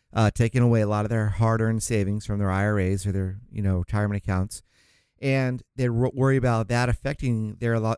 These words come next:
their longevity and being able to stay in the lifestyle they have for the next thirty or more years that they're with us. And they're, that's what makes them panic. They don't know what to do. They don't know where to put their savings. They don't know how to protect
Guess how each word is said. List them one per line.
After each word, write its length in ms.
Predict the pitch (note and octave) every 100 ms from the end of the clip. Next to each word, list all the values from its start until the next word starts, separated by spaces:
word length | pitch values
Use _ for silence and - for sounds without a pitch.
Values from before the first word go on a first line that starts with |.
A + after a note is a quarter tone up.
| -
their 160 | A2+
longevity 540 | A2 A2 G#2+ B2+ D3 C3
and 80 | A2
being 140 | A2+
able 160 | A2 G#2
to 60 |
stay 520 | G2+ - A#2+ A2+ A2+ - _ _ _ _
in 140 | B2+ B2+
the 80 |
lifestyle 500 | A#2 A#2 A2+ - A#2+
they 120 | A2+ A2+
have 420 | B2 C3+ A2 A2
for 100 | A#2
the 120 | G#2+
next 340 | A2 G#2 -
thirty 260 | A#2 A2+ A2+
or 80 | A2
more 180 | A2 G#2
years 440 | B2 E3+ A2+ G2
that 80 | G#2
they're 120 | A2
with 160 | C3+ E3
us. 360 | G2 G#2 - - _ _ _ _ -
And 140 | C3+
they're, 120 | B2
that's 200 | A2+ B2
what 100 | C#3
makes 200 | C3 B2
them 100 | C3+
panic. 360 | - E3 D3 -
They 140 | - A#2
don't 180 | A#2+ -
know 60 |
what 80 | B2
to 100 | D3
do. 300 | A2+ G#2 A2+
They 80 | A2+
don't 100 | G#2+
know 60 |
where 120 | A#2 A#2+
to 40 |
put 160 | - A#2+
their 140 | B2+
savings. 580 | - A2+ G#2 G#2+ B2 -
They 60 |
don't 140 | A2 G2
know 80 | G#2+
how 180 | A2
to 80 | A2
protect 480 | A2+ - A#2 A2 -